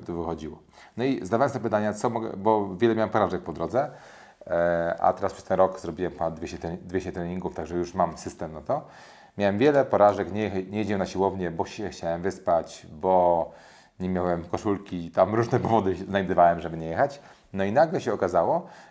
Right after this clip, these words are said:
że jeżeli mam siłownię, pokój obok, e, to nic się nie dzieje. Nic, kompletnie nic. E, bo dalej,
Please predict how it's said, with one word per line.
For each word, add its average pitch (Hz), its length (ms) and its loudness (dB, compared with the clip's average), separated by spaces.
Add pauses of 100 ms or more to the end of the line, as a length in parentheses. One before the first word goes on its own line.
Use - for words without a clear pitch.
że 101 220 0
jeżeli 107 240 2
mam 107 160 0
siłownię, 110 440 0
pokój 98 360 0
obok, 92 360 -2 (880)
e, 90 280 -2 (120)
to 143 380 4 (920)
nic 104 200 -6
się 95 100 -8
nie 85 100 -4
dzieje. 71 220 -10 (760)
Nic, 95 220 -8
kompletnie 85 340 -10
nic. 127 300 -8 (560)
E, 87 600 2
bo 107 160 4
dalej, 104 600 4